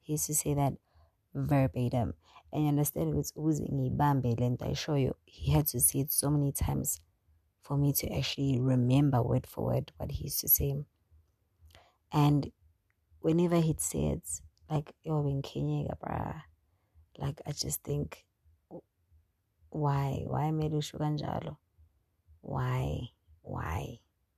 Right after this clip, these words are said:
Yo, I, I khenyuka, oh, I, you know? And now that it actually happened, I'm just like, I'm low-key grateful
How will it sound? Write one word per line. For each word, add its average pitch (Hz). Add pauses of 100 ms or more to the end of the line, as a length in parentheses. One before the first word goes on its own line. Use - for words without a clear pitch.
(600)
Yo, 82
I, -
I 82
khenyuka, -
oh, 147 (340)
I, 135 (580)
you 143
know? 156 (960)
And 170
now 185
that 170
it 156
actually 160
happened, 147 (640)
I'm 165
just -
like, 156 (2500)
I'm 170
low-key 143
grateful -